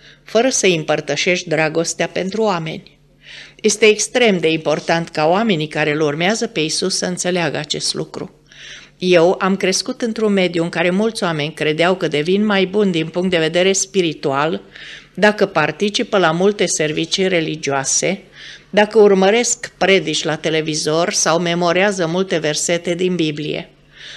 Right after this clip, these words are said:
Dar inimile lor, ceea ce simțeau ei pentru alți oameni,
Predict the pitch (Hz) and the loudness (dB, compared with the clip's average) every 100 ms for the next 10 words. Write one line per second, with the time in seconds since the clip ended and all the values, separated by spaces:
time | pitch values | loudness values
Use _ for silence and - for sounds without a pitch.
0 | - - 185 175 - - 262 294 175 151 | -12 0 2 2 -2 0 2 4 4 2
1 | 151 147 147 143 143 - - 165 - 170 | 2 2 2 0 -4 -4 -2 0 0 0
2 | 185 175 - 254 233 202 233 156 - 151 | 0 -2 -4 -2 0 2 4 2 0 -6
3 | 165 160 208 - 160 143 143 156 | -2 0 0 -2 -4 -2 -4 -8